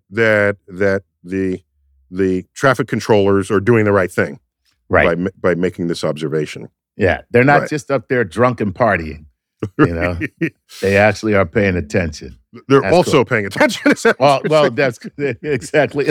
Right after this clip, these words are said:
Speaker 2: also.
Speaker 1: The way you said it, they're not
Speaker 2: Ah.
Speaker 1: just drunk and
Speaker 2: Not
Speaker 1: partying.
Speaker 2: just. They're
Speaker 1: They're also
Speaker 2: also.
Speaker 1: looking at your ass, right?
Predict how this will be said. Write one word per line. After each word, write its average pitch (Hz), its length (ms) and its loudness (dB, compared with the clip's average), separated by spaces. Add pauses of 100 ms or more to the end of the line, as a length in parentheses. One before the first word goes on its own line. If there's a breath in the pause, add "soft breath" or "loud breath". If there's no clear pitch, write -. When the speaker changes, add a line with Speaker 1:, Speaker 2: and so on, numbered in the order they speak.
Speaker 2:
also. 123 680 -2
Speaker 1:
The 185 40 -4
way 208 120 6
you 202 100 2
said 208 180 2
it, 170 40 2
they're 175 120 4
not 185 140 2
Speaker 2:
Ah. 202 80 -8
Speaker 1:
just - 400 0
drunk 127 240 -2
and 202 140 4
Speaker 2:
Not 117 100 4
Speaker 1:
partying. 165 80 2
Speaker 2:
just. 175 460 0
They're 156 100 -4
Speaker 1:
They're 156 160 4
also 185 400 4
Speaker 2:
also. 175 140 2
Speaker 1:
looking 170 240 2
at 143 120 0
your 139 160 4
ass, 98 320 0
right? 104 180 0